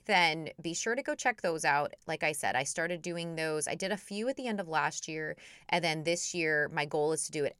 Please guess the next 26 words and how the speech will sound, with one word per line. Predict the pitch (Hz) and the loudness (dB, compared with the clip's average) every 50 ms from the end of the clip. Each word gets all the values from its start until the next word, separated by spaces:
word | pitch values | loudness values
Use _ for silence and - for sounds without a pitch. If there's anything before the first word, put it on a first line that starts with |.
| - | 2
every | 170 175 170 185 214 220 - | 2 2 2 0 -2 -2 0
other | - 175 180 170 | 0 0 0 -2
Thursday. | 170 - 147 127 127 127 - - - - - 76 - - - - - - - | -2 -4 -6 -6 -6 -6 -8 -8 -6 -6 -6 -8 -8 -10 -18 -20 -20 -8 -4
So | - - 156 147 143 | -2 0 2 4 4
I | - 147 | 4 4
try | 147 - - 202 165 160 | 2 2 4 4 6 6
to | 170 180 | 6 4
rotate, | 165 160 170 165 160 - - 170 165 156 147 147 - - | 4 4 4 2 2 2 0 0 0 0 0 -2 -2 0
um, | 156 147 139 135 131 135 131 131 139 143 - | 2 2 2 2 0 -2 -6 -8 -10 -8 -4
the | - 156 147 | -4 -2 0
journaling | 170 185 190 208 208 196 190 | 0 0 0 2 0 0 0
questions | 185 - 190 180 - - 185 180 180 | 2 2 2 2 0 -2 -4 -4 -4
and | 165 156 | -6 -8
prompts | - - 185 175 170 170 160 156 - - | -4 0 2 2 2 2 0 -2 -4 -4
with | 165 165 156 151 - - - | -2 0 -2 -2 -2 -6 -8
interviews | 165 165 160 160 151 143 156 143 143 135 127 123 127 131 - - - | -6 -4 -2 -4 -4 -4 -4 -4 -4 -4 -4 -4 -6 -6 -6 -6 -6
and | 131 120 120 98 78 85 110 | -8 -8 -8 -8 -10 -10 -10
just, | - - - 131 - - - - - | -8 -6 -6 -4 -4 -6 -8 -10 -12
you | 170 147 | -12 -10
know, | 147 135 127 | -10 -10 -8
bringing | - 165 170 180 180 170 160 | -6 -4 -4 -4 -4 -4 -4
you | 165 165 165 | -4 -4 -4
more | 160 156 151 147 | -4 -4 -4 -2
value | 139 139 - 57 - - 52 64 | -2 -2 -4 -4 -4 -8 -10 -12
here, | - - - - - - 156 - - | -12 -12 -10 -10 -10 -10 -10 -10 -6
okay? | 143 - 220 254 359 | -2 0 0 0 0